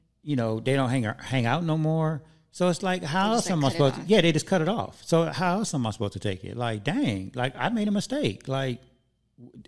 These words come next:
Speaker 1: can we talk about it?
Speaker 2: Mm-hmm.
Speaker 1: Like, can you hear my side of the story? Or was
Speaker 2: Mm-hmm.
Speaker 1: you just the judge and the jury and just convicted me?
Speaker 2: Yes.
Speaker 1: That's how I feel with everything.
Speaker 2: I've had that before.
Speaker 1: You know, uh, even, like, with now, um,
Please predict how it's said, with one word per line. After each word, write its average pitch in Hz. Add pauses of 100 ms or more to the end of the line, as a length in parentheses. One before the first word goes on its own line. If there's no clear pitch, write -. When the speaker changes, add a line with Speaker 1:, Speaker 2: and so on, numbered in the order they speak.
(120)
Speaker 1:
can 143
we 123
talk 139
about 311
it? 320
Speaker 2:
Mm-hmm. 185
Speaker 1:
Like, 135
can 156
you 170
hear 190
my 139
side 208
of 202
the 190
story? 226
Or 135
was 139
Speaker 2:
Mm-hmm. 151
Speaker 1:
you 147
just 135
the 127
judge 135
and 139
the 120
jury 120
and 107
just 120
convicted 113
me? - (120)
Speaker 2:
Yes. - (300)
Speaker 1:
That's 147
how 170
I -
feel 151
with 123
everything. 127
Speaker 2:
I've 117
had 113
that 147
before. 160 (240)
Speaker 1:
You 135
know, 127
uh, 127
even, 160
like, 143
with 135
now, 131
um, 104